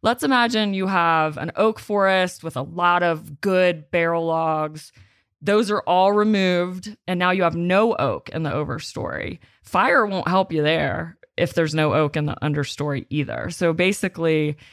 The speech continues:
a larger disturbance, like a midstory removal or some sort of management there would be better than fire. But, um, if there are oak in the overstory, so, like, if you had a forest management plan and some of the oaks were left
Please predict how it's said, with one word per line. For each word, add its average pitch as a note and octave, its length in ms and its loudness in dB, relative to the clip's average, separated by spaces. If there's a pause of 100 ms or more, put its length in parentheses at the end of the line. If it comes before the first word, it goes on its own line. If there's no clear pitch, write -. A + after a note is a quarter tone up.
(160)
a F3+ 80 2
larger F3 480 2
disturbance, D3+ 640 2
like D3+ 140 -2
a D#3+ 60 -2
midstory E3 720 2
removal D#3 420 2
or D3+ 320 0
some E3 280 -4
sort D#3 280 -2
of C#3+ 320 -2 (160)
management F3 840 2 (480)
there D3 440 2
would D3 200 -2
be D3 160 2
better C#3 320 -4
than D3+ 160 -8
fire. - 580 -6
But, E3 380 0
um, D#3 300 -2
if G3 100 -2
there A#3+ 160 2
are A#4 200 0
oak A3 220 0
in C#4+ 80 0
the G#3+ 140 -4
overstory, C4+ 720 0
so, A#3+ 120 -2
like, G3+ 160 0
if G3+ 80 -4
you C4 120 4
had A#3+ 80 2
a G3+ 60 2
forest G3 280 -2
management C4 380 0
plan F#3 260 0
and E3 100 -2
some F#3+ 140 -2
of F3 40 -2
the D#3+ 100 -2
oaks D3+ 180 -6
were D3+ 120 -4
left F3 580 0